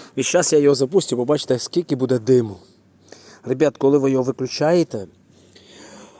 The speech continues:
це не можна просто зняти з клеми, отам от, або виключити з розетки, коли у вас немає акумулятора. Надо нажати на кнопочку, якщо вручну трошки удержати, щоб тут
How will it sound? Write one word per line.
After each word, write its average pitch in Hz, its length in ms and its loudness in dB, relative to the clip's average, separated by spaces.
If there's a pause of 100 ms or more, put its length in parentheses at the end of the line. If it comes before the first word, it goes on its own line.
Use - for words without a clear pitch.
(560)
це - 240 2
не 165 120 4
можна 175 260 2
просто 139 300 0
зняти 135 200 0
з - 100 -2
клеми, 139 520 4 (520)
отам 117 340 -2
от, - 160 -12 (160)
або 123 200 4
виключити 127 560 0
з - 100 0
розетки, 143 460 2
коли 127 200 2
у 127 40 6
вас 120 200 0
немає 123 180 4
акумулятора. 113 600 -2 (840)
Надо 151 340 4
нажати 147 440 2
на 147 80 2
кнопочку, 156 720 2 (300)
якщо 135 460 4
вручну 135 380 2
трошки 135 380 2
удержати, 135 380 2
щоб - 180 -2
тут 156 160 2